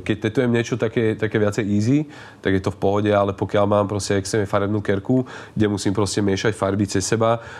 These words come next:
a furt rozmýšľať, že čo musí spraviť dopredu, aby si nezašpinil tie farby a tak, takže to bere strašne veľa ako keby energie, čiže pri takej kerke aj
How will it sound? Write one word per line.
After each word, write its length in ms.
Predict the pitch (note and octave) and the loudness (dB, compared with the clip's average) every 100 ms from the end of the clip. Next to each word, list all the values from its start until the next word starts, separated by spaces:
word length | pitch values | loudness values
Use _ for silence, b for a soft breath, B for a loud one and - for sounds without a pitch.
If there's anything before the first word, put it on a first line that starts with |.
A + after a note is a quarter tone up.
| B | B
a 80 | - | -6
furt 220 | F#2 A2 | 0 2
rozmýšľať, 480 | G#2+ G#2 A2 A2+ G#2+ | 4 4 2 2 0
že 100 | G2+ | 0
čo 140 | G2+ | 0
musí 160 | G#2 G2+ | -2 -2
spraviť 320 | G#2 G#2+ G2+ | -2 0 2
dopredu, 400 | G2+ F#2+ G#2+ G#2 | 2 2 4 4
aby 160 | G2 G2+ | 4 2
si 160 | F#2+ | 0
nezašpinil 480 | G2+ G2 G#2 G#2+ G#2 | 2 2 0 2 2
tie 160 | G2+ G2 | 2 0
farby 320 | G2+ G2+ G#2+ | 0 2 2
a 80 | F2+ | 2
tak, 180 | G#2 G2+ | 0 0
takže 300 | G2+ G2+ G2 B B B B | 0 0 -2 B B B B
to 100 | A#2+ | 0
bere 220 | A#2+ A#2+ | 2 2
strašne 320 | - A#2+ C#3 | 0 0 2
veľa 240 | B2 G#2+ | 4 4
ako 160 | G2+ G2+ | 2 0
keby 240 | G#2+ G2+ | 0 2
energie, 480 | G#2 G#2+ G#2+ G2+ G2 | 4 4 4 4 2
čiže 400 | F#2 G2 G2+ G2 | 2 2 4 4
pri 100 | G#2+ | 2
takej 280 | G#2 A2 A2 | 0 0 0
kerke 280 | - A2 A#2 | 2 2 4
aj 360 | G#2+ G#2 G2+ | 4 6 4